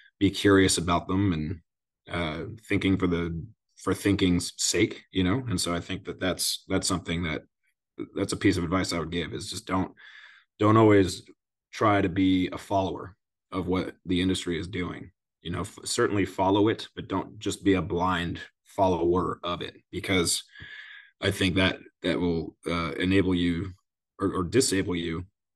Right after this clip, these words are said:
in terms of not allowing you to scrutinize or question or genuinely think about things from a critical standpoint. So, um,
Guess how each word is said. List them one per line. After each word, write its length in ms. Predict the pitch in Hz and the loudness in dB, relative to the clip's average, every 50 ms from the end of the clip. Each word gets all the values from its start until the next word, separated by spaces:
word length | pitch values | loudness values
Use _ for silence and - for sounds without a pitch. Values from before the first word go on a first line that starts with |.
| _ _ | _ _
in 100 | 90 90 | -8 -4
terms 420 | - 101 98 92 87 - - 82 85 | -2 -2 -2 -2 -2 -6 -8 -6 -4
of 160 | 87 82 98 | -4 -4 -2
not 160 | 92 101 98 | 0 0 0
allowing 260 | 92 92 90 90 90 | 0 0 0 -2 -2
you 100 | 87 82 | -4 -4
to 60 | - | -6
scrutinize 640 | - - - - 92 78 90 85 87 87 87 85 - | -8 -8 -4 -4 -4 -4 -4 -6 -6 -6 -6 -6 -8
or 60 | - | -10
question 560 | - - 98 92 - - - 90 90 90 85 78 | -10 -8 -8 -6 -6 -6 -4 -4 -2 -2 -2 -4
or 420 | - 87 85 85 85 87 87 90 - _ _ - - - - _ _ _ - 82 | -4 -6 -6 -6 -6 -6 -6 -8 -10 _ _ -20 -20 -20 -20 _ _ _ -8 -2
genuinely 720 | 92 101 98 98 95 92 92 90 87 85 85 98 110 - - - | 0 2 4 4 4 4 4 4 2 2 0 -2 -4 -8 -8 -4
think 140 | - 123 107 | -2 0 0
about 280 | 87 87 87 76 - - | 0 0 -2 -2 -4 -8
things 240 | 87 85 85 85 - | -10 -8 -8 -8 -8
from 120 | - 85 | -6 -8
a 60 | 92 | -4
critical 300 | - - 95 95 - - - | -2 0 0 0 0 -2 -6
standpoint. 560 | - 76 73 73 - - - - - - - | -8 -8 -10 -12 -12 -12 -12 -12 -10 -8 -6
So, 280 | - 82 85 76 80 - - - _ - | -6 -4 -4 -4 -6 -6 -8 -12 _ -6
um, 480 | - 87 85 85 87 90 95 - 107 | -2 0 2 2 2 0 -2 -4 -6